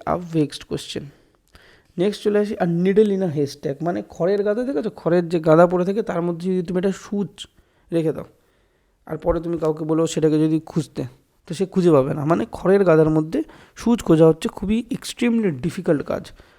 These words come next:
খড়ের গাদার মধ্যে আমি যদি সুচ এখন খুঁজতে যাই, তো কোনো এরকম কঠিন কাজ, সেটাকে আমরা বলি হচ্ছে a needle in a haystack, মানে খড়ের গাদার মধ্যে সুচ খোঁজা,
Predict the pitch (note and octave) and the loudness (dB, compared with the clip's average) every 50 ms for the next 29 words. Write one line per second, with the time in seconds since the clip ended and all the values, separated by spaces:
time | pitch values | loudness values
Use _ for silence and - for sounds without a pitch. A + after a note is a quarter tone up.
0 | _ _ _ - - D#3+ F3 F#3 F3 D#3+ D3+ C#3+ D3+ D3+ D#3 D#3 D#3 D#3 D3+ D#3+ | _ _ _ -6 -2 0 0 2 4 4 4 4 4 2 0 -2 -2 0 0 0
1 | D#3 E3+ G3 G3 F#3 F#3 F3 A3 G3 - - - G#3+ G#3 G3 - F3 D3+ F3 F3 | 0 0 -2 -2 -4 -4 -4 -6 -6 -8 -8 -6 -4 -4 -2 -4 -2 0 0 0
2 | E3+ - - D3 - - C#3+ C3+ - C#3 C3 - - - - - - - _ _ | 0 -2 -4 -8 -6 -8 -10 -10 -8 -10 -12 -14 -16 -20 -20 -20 -20 -20 _ _
3 | - E3+ D#3 D#3 D3 C#3 - - D#3 D3+ D3+ D3+ D3+ D3+ E3 E3 D#3+ - F#3 F#3+ | -2 0 2 2 0 -2 -2 -2 -2 0 0 0 0 0 -2 -4 -4 -2 -2 -2
4 | - - A#3+ B3+ A3 E3 - - - - - - - - - _ _ _ _ _ | 0 0 0 0 0 0 -2 -2 -4 -6 -10 -14 -20 -20 -20 _ _ _ _ _
5 | _ - - - F3 F#3 E3+ E3 D3+ D3+ D3+ D3 D3 D3 D3 D3+ D3 - - D#3 | _ -4 -2 0 2 4 6 6 8 8 8 8 8 6 6 6 4 4 2 2
6 | D#3 E3 E3+ F3 F#3 G3 F#3+ B3 B3 A#3+ - - E3 E3+ E3 F#3 A3+ G#3+ F3+ - | 2 2 4 4 4 6 6 6 4 4 0 -2 0 2 2 4 4 2 2 4
7 | - E3+ E3+ E3 - - - - D3+ - - E3+ F3+ A#3+ E4+ F4 - - - - | 4 4 4 4 2 -4 -8 -8 -8 -4 -2 -2 0 0 -2 -2 -4 -8 2 4
8 | E3+ D#3+ G3 G#3 G3+ E3+ D3+ C#3+ D3+ D3+ D3+ D3 D3+ D#3 D#3+ F#3+ A#3 - - - | 6 8 8 6 6 4 4 4 4 4 4 6 4 2 2 2 0 2 4 4
9 | - E3 - - - - C#3+ - - | 4 4 0 -4 -6 -6 -6 -6 -8